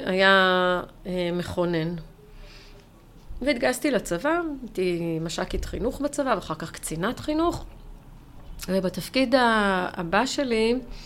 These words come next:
אה, עדיין בצבא, עשיתי שלוש שנים צבא, אז, אז בתפקיד האחרון שלי הייתי מפקדת יחידת הסברה אילת.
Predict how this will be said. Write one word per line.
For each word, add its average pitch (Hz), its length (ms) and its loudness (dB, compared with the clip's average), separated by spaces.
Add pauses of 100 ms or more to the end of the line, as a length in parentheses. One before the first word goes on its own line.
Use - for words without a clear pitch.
(680)
אה, 185 60 -2 (360)
עדיין 226 340 8
בצבא, 196 380 2
עשיתי 208 300 -2
שלוש 196 300 -2
שנים 269 220 -4
צבא, 311 440 2 (100)
אז, 202 120 -8 (120)
אז 180 80 -10
בתפקיד 214 460 -2
האחרון 226 340 2
שלי 269 180 -2
הייתי 233 160 2
מפקדת 196 420 0
יחידת 165 300 -2
הסברה 160 420 -4
אילת. 156 400 -4